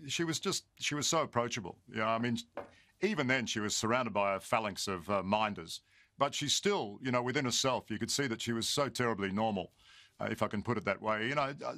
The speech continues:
she was, she was terrific. We, we sat down at the St Moritz Hotel in New York, and, and just after that, she said, "You know, is there anything else you wanna do?" And we said, "Well, you know," <laughs> silly question, "of course there is." She said, "Well, I'm going down to M T V, down to the M T V studios downtown New York. You know, why don't you come with us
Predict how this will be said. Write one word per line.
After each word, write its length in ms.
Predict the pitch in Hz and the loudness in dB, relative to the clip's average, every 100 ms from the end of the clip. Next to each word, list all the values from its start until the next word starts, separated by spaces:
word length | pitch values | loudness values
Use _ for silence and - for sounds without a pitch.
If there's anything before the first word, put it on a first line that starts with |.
| 175 | -6
she 180 | - | -2
was, 160 | 208 160 | 0 0
she 160 | - 180 | 0 0
was 140 | 160 | 0
terrific. 400 | 131 151 175 107 | 0 0 0 0
We, 100 | 139 | 0
we 160 | 147 151 | 0 0
sat 260 | - 165 | 2 2
down 200 | 156 139 | 2 0
at 40 | 120 | 0
the 60 | |
St 240 | 110 135 123 | 0 2 2
Moritz 240 | 123 123 | 0 0
Hotel 380 | 113 110 - 120 | 0 0 0 0
in 100 | 107 | 2
New 120 | 107 | 2
York, 340 | 110 135 117 | 2 2 0
and, 100 | 113 104 - - - - | -4 -6 -12 -20 -20 -2
and 160 | 120 127 | 0 0
just 180 | 170 | 0
after 300 | 139 156 - | 2 2 0
that, 160 | 107 107 | -4 -2
she 100 | 123 | -2
said, 220 | 110 131 | 0 0
"You 60 | 151 | 0
know, 100 | 139 | 0
is 80 | 131 | 0
there 100 | 180 | 0
anything 160 | 147 | 2
else 160 | 175 - | 0 0
you 80 | 147 | 0
wanna 180 | 113 | 0
do?" 120 | 90 90 | 0 -2
And 120 | 82 | -2
we 80 | 95 | -6
said, 180 | 92 | -4
"Well, 260 | 87 117 - _ | 0 0 -2 _
you 80 | 98 | -8
know," 100 | 92 98 - - - | -6 -6 -6 -8 -10
<laughs> 420 | _ - - - 143 | _ -20 -20 -18 -6
silly 300 | - 131 104 | -2 -2 -2
question, 320 | 131 131 117 | -2 -2 -2
"of 160 | 107 | -4
course 240 | - 190 - | -4 -2 0
there 140 | 123 | 0
is." 140 | 101 - - - | 0 -2 -14 -10
She 120 | - | -2
said, 160 | 196 202 | 0 2
"Well, 140 | 202 | 2
I'm 140 | 226 208 | 2 2
going 180 | 165 | 2
down 120 | 139 123 | 4 2
to 140 | 123 | 2
M 180 | 151 151 | 0 0
T 200 | 123 135 | 0 0
V, 360 | 110 180 123 90 | 2 2 2 0
down 180 | 131 | -2
to 60 | 123 | 0
the 80 | 127 | 0
M 80 | 120 | 2
T 160 | 117 | 2
V 160 | 113 147 | 2 0
studios 440 | - 117 104 98 | 0 0 0 0
downtown 480 | - 113 113 117 110 | 0 0 0 0 2
New 140 | 104 | 2
York. 320 | 104 135 117 - | 2 0 0 0
You 80 | |
know, 80 | 139 | 0
why 100 | 147 | 2
don't 120 | 165 | 0
you 60 | 143 | 0
come 200 | 131 135 | 0 0
with 140 | 156 | 0
us 180 | 127 - | -2 -6